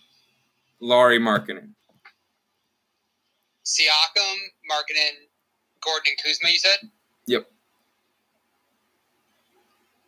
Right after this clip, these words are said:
Speaker 2: Okay. Um, okay. I think,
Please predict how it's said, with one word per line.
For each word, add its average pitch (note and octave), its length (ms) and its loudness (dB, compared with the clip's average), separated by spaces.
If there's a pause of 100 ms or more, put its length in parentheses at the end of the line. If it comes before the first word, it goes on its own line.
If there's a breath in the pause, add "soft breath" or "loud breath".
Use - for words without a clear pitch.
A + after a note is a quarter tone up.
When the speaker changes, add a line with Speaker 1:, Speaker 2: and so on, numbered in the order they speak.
(140)
Speaker 2:
Okay. C#3+ 300 2 (560)
Um, D3+ 560 2 (4000 loud breath)
okay. D3 260 2 (600 soft breath)
I D#3+ 140 2
think, G3 380 -2